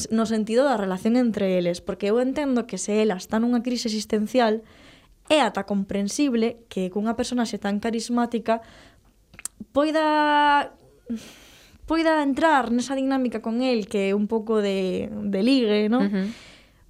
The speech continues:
Speaker 1: Pero máis ben dun xeito platónico. Podo entender que se te estás moi perdida, igual, pois un rapaz che presta moita atención, che romantiza, e a ti, pois, te poida gustar a atención, que eu,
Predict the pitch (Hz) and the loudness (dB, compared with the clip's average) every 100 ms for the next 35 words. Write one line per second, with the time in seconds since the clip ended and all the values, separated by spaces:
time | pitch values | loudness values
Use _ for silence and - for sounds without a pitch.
0 | - - 277 277 320 349 349 285 311 311 | -20 0 2 4 2 2 0 -2 -2 -2
1 | 359 330 294 247 294 285 285 262 214 202 | -2 0 0 2 0 2 2 4 2 2
2 | 202 180 180 175 180 233 262 285 311 311 | 0 0 -4 -6 -4 0 0 0 -4 -4
3 | 302 214 208 208 247 - - 202 - - | -4 -6 -8 -6 -8 -6 -6 -6 -10 -16
4 | - - 262 277 285 277 294 311 254 247 | -20 -4 -2 0 0 2 2 4 4 2
5 | 247 247 220 220 254 254 - - 220 214 | 2 -2 -2 2 0 0 -10 -8 -6 -2
6 | 254 262 254 247 254 254 285 269 233 - | 0 2 2 0 0 0 2 2 -2 -8
7 | 214 214 - 254 262 254 254 247 254 330 | -8 -6 -4 -2 -2 -4 -2 -2 0 0
8 | 302 269 233 214 214 240 302 285 302 - | 0 -2 -4 -4 -2 0 -2 -2 -4 -2
9 | 240 240 277 - - 220 214 214 233 262 | -4 -4 -8 -10 -20 -16 -16 -8 -2 0
10 | 262 - 269 254 214 196 - 285 269 240 | 0 0 0 2 0 -2 -2 0 2 2
11 | 262 - 208 196 185 196 214 202 196 190 | 0 -4 -2 0 -2 -2 0 0 0 -2
12 | 190 | -4